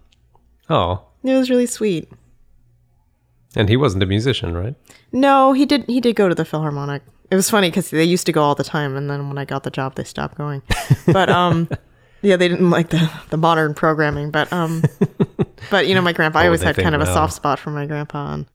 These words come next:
Speaker 2: I felt that it was a little bit prophetic that he, that he said that.
Speaker 1: Yeah, that's really nice.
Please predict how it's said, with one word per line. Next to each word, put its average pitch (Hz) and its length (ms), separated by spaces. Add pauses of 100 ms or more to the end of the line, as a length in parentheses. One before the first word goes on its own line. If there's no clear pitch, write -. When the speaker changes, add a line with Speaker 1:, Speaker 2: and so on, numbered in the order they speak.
Speaker 2:
I 156 140
felt 147 220
that 135 100
it - 80
was - 320
a - 20
little 147 160
bit - 160
prophetic - 580
that - 120
he, - 280 (800)
that 170 100
he 151 60
said - 220
that. - 180 (1000)
Speaker 1:
Yeah, 123 180
that's 120 240
really 143 180
nice. 90 400